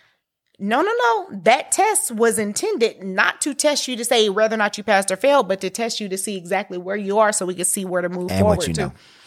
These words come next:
Speaker 1: Yeah.
Speaker 2: The only, only time I would, I would say that maybe that it is a bad decision is if you made a decision without getting information.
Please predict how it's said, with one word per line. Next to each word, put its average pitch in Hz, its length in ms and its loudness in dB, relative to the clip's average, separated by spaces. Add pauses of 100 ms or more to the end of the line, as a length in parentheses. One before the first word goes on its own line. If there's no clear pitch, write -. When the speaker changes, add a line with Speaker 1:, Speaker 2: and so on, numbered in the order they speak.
(120)
Speaker 1:
Yeah. 233 460 2
Speaker 2:
The 127 60 6
only, 180 380 4
only 190 240 4
time 175 280 4
I 131 120 6
would, 135 280 2
I 127 120 4
would 117 160 -2
say 123 260 4
that 110 180 2
maybe 104 540 0
that 101 180 2
it 95 120 0
is 101 200 4
a 92 60 4
bad 90 300 4
decision 80 480 0
is 82 200 -2
if 87 140 -4
you 95 80 0
made 92 240 0
a 87 40 -2
decision 82 420 -2
without 80 520 0 (380)
getting 85 300 0
information. 71 640 -6